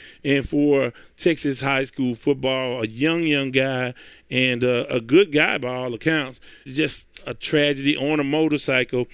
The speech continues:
and, uh, that's about all I know as pertains to the details of that situation.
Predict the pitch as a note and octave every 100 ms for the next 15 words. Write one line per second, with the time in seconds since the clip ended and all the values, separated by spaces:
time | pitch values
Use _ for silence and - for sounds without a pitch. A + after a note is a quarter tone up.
0 | - - - B2+ C3 B2 C#3 F3+ D3+ C3+
1 | C3 - C3 C3 B2 B2+ A#2+ G#2 - C3+
2 | B2 - D#3+ C3+ - D3+ B2 - - -
3 | C3 A#2 E3 D3 D#3+ C3+ B2+ A#2 C#3+ -
4 | B2 A#2+ A#2 F#2 F#2+